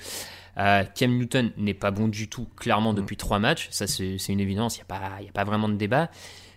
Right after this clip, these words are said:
Speaker 1: Mais, euh, y a rien pour l'aider autour actuellement. La ligne offensive a des blessés, elle est en difficulté. Y a pas de jeu au sol.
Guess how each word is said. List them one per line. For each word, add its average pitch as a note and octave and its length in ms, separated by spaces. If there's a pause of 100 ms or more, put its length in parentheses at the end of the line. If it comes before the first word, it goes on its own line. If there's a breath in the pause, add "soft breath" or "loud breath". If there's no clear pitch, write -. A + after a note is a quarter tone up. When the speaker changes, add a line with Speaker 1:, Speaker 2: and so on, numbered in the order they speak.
(160 loud breath)
Speaker 1:
Mais, B2+ 540
euh, G2 1300
y G#2 160
a F#2 60
rien C#3 400
pour A#2 240
l'aider A#2 320
autour C3 360
actuellement. B2+ 520
La G2+ 120
ligne G#2+ 200
offensive G#2 400
a G#2 80
des G2 100
blessés, G#2 320
elle G#2+ 80
est G2+ 40
en G2+ 100
difficulté. A2+ 760
Y G2 120
a G2+ 40
pas G#2+ 160
de G#2 60
jeu A2+ 160
au A2+ 80
sol. D3 460